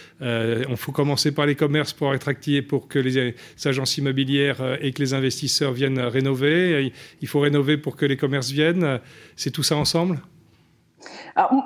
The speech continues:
Speaker 2: moi, je suis dans le en même temps, donc je vais vous répondre les deux en même temps. Je, <laughs> j'ai pas trop le choix. À la fois, il faut que les deux s'accompagnent parce qu'il y avait des attentes aussi des gens qui étaient déjà en place. On peut pas tout faire aussi que pour ceux qui sont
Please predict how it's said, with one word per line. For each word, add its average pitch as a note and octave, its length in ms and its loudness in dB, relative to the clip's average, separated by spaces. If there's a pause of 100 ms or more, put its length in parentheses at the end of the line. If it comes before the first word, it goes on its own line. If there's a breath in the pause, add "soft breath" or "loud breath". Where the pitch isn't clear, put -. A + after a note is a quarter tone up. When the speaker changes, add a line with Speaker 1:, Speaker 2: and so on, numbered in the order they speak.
Speaker 2:
moi, D4 100 4
je - 60 -2
suis - 140 2
dans A#3+ 160 6
le A3+ 140 6
en A#3 120 4
même B3 320 4
temps, D#4 240 4
donc B3+ 140 4
je B3 60 4
vais D#4 120 4
vous C4+ 140 0
répondre C#4 460 0
les A#3 120 0
deux A#3+ 160 0
en A#3+ 140 2
même B3+ 260 0
temps. B3 320 0
Je, A3 320 -2
<laughs> A3+ 60 -18
j'ai B3 100 -10
pas A#3 160 -6
trop A3 220 -8
le G#3+ 120 -6
choix. A#3+ 380 -2 (320 loud breath)
À - 60 2
la A#3 120 4
fois, C4+ 220 0
il A#3+ 100 -4
faut C4 200 -6
que G#3+ 100 -10
les G#3 100 -4
deux G#3+ 160 -8
s'accompagnent A#3 600 -4
parce F#3+ 160 -12
qu'il G3+ 120 -8
y F3 40 -6
avait F#3+ 80 -6
des F#3 220 -6
attentes A#3 440 -4
aussi F#3 240 -14
des F3+ 100 -10
gens G3 140 -8
qui - 140 -12
étaient F3 180 -6
déjà E3+ 300 -4
en F#3 80 0
place. C#4+ 320 -2
On - 20 -18
peut C4+ 140 -14
pas G#3+ 160 -4
tout A3 220 -10
faire B3+ 360 -2
aussi G#3+ 320 -6
que - 140 -8
pour A3 260 -12
ceux - 140 -10
qui - 180 -16
sont G#3+ 320 -8